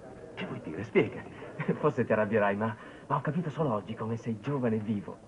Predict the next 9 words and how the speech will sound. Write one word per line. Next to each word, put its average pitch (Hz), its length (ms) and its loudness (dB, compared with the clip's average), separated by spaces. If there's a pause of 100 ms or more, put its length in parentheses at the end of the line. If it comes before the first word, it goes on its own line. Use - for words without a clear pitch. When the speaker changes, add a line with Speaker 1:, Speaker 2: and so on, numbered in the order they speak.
Speaker 2:
e - 100 0
quanto 147 300 6
ami 139 160 6
la 107 80 2
vita. 95 260 -10 (1040)
Speaker 1:
<laughs> - 100 -8 (1500)
Speaker 2:
Ivan. 170 320 2 (1400)
Speaker 1:
No, - 160 -14
sono 160 300 -4